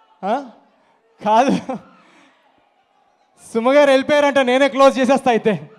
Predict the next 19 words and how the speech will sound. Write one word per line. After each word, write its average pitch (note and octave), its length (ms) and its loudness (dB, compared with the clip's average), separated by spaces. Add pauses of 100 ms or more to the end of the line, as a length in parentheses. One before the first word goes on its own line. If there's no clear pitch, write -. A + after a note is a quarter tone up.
(1700)
ఉన్నారా C4 380 -2
సుమ C4 220 -4
గారు? C#4+ 340 -4 (2500)
ఇంకేమైనా C#4 460 0
ప్రీ C4+ 220 -2
రిలీజ్ C#4 280 -4
ఈవెంట్ C#4 220 -6
ఇంకోటి C4 300 -2
ఏమైనా B3 180 -4
ఉందా A#3 200 -6
ఆయన A3+ 160 -4
ఇంకోటి? A3 420 -12 (1900)
ఓకే, F3 420 -6 (420)
కాస్ట్ A3 260 -2
నుంచి, C4+ 200 -6
క్రూ C4 180 -2
నుంచి C4+ 200 -4
ఎవరైనా B3+ 260 0
మాట్లాడతారా? B3 580 -4